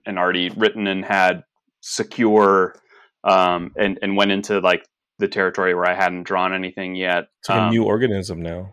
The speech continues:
Speaker 1: Yeah, and it is, and it's, and it's sort of like the section of the story that, that required a lot of, like, attention to detail, kind of the latter portion where we're having to do, do stuff like track, like, who's holding a given, like,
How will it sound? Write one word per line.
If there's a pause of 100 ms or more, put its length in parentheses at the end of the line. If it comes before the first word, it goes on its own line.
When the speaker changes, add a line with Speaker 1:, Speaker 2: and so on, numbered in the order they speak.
(340)
Speaker 1:
Yeah,
and
it
is,
and
it's,
and
it's
sort
of
like
the
section
of
the
story
that,
that (100)
required
a
lot
of,
like,
attention
to
detail,
kind
of
the
latter
portion
where (720)
we're
having
to
do, (260)
do
stuff
like
track,
like,
who's
holding
a
given,
like,